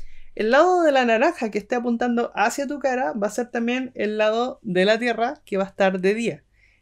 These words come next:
el lado que va a estar recibiendo todo el calor y toda la luz del Sol. La pregunta que tengo entonces para ti es, ahora que sabemos que la luna,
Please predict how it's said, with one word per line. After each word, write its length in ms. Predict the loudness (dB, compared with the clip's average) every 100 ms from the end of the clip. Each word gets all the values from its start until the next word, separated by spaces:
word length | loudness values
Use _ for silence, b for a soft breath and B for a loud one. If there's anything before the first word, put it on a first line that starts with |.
| -8
el 160 | -2
lado 200 | 0 0 0
que 80 |
va 80 | -2
a 40 | -2
estar 420 | 0 2 2 -2 _ _ -14
recibiendo 640 | -8 -6 -2 -2 -2 -2
todo 220 | 0 2
el 80 | 2
calor 400 | 0 -2 0 -2
y 140 | -6 -4
toda 200 | 0 2
la 100 | 2
luz 180 | 0 -2
del 140 | -6
Sol. 240 | -10 -16 _ _ _ _ -20 -20 -20 b b b b b
La 240 | -4 0 0
pregunta 400 | 2 0 2 0
que 80 | 0
tengo 240 | -2 0
entonces 320 | 0 0 0
para 260 | -2 -2 -2
ti 240 | -4 -6 -6
es, 400 | -8 -10 -16 -20 _ -20 -20 -20 -20 _ 0
ahora 300 | 6 8 6
que 100 | 4
sabemos 640 | 4 4 4 0 -6 -16 _ _
que 240 | -6 -2
la 120 | 0 0
luna, 440 | 0 -2 -2 -6